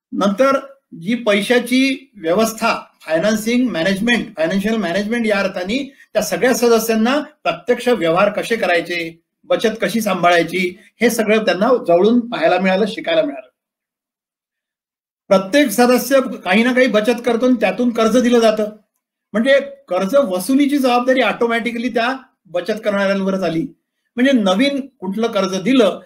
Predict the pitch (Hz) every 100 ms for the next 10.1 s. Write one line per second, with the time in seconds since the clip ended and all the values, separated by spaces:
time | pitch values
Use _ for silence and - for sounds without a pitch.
0 | _ _ 240 254 247 220 214 226 254 247
1 | 208 262 214 185 185 190 175 190 190 196
2 | 196 254 226 233 233 202 190 202 185 -
3 | - 190 208 226 - 190 240 247 254 240
4 | - 208 196 185 - _ _ _ _ 240
5 | 208 208 240 240 233 233 233 214 233 226
6 | 226 214 185 - _ _ 214 - 202 240
7 | 226 214 233 233 214 214 220 214 226 202
8 | 185 226 220 208 185 - _ _ 160 180
9 | 196 202 202 214 - 190 196 190 165 160